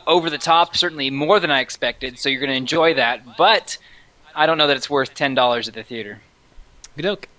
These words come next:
Speaker 2: Uh,
Speaker 1: Certainly not a date movie, so if you have to consider that, you're out of luck with this movie.
Speaker 2: I think if Quentin Tarantino is directing it, probably not a date movie.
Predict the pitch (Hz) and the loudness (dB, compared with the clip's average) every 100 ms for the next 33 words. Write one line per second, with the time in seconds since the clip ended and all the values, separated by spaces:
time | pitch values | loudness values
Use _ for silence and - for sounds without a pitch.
0 | - 151 139 131 233 202 202 185 165 165 | -6 -2 -2 2 0 2 -2 0 2 2
1 | 160 160 135 156 - 127 117 123 139 127 | 2 -2 0 0 0 -10 -8 -6 -2 -2
2 | 160 143 123 180 185 - 294 156 - 156 | 0 -4 2 2 2 -4 -8 -8 -6 -2
3 | 151 151 156 - - - - 123 - 147 | 2 2 2 -4 -20 -20 -14 -14 -2 0
4 | 147 143 127 - 120 123 - 117 98 98 | 0 0 0 -2 -10 -10 -10 -10 -12 -8
5 | 233 220 165 - 208 185 175 175 160 165 | -8 -8 -12 -8 -8 -8 -8 -8 -8 -8
6 | 147 135 131 131 - 131 127 - _ _ | -8 -10 -8 -10 -8 -10 -10 -14 _ _
7 | _ - - 127 151 143 143 - 139 120 | _ -18 -12 -10 -10 -8 -10 -10 -16 -16
8 | 113 - 87 - - | -18 -20 -20 -20 -20